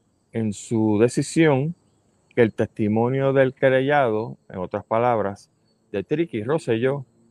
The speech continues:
era evasivo, vacilante y mendaz. Me gustó la palabra mendaz porque la palabra mendaz aquí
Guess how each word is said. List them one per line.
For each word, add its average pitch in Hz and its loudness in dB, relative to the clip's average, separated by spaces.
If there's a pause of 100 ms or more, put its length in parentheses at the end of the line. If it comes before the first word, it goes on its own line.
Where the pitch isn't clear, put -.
(100)
era 120 2 (1000)
evasivo, 113 0 (1160)
vacilante 120 0 (680)
y 151 2
mendaz. 98 -4 (800)
Me 104 0
gustó 139 4
la 160 6
palabra 127 2
mendaz 135 -4
porque 95 -8
la 87 -6
palabra 98 -2
mendaz 113 -6
aquí 110 -4